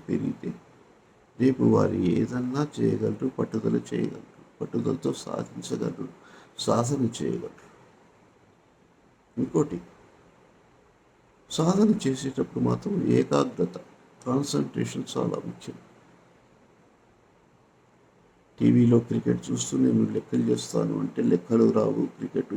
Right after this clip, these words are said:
రాదు. మీరు చేసే పని మీద మీకు పూర్తి శ్రద్ధ ఉండాలి,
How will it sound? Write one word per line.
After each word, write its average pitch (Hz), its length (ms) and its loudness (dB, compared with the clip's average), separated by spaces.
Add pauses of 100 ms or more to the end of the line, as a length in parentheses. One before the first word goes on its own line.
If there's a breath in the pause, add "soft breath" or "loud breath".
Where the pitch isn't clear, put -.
రాదు. - 240 -6 (3250)
మీరు 123 380 4
చేసే 131 280 2
పని 131 260 2
మీద 127 260 2
మీకు 120 360 -2 (1600)
పూర్తి 139 320 6
శ్రద్ధ 87 480 2
ఉండాలి, 110 560 2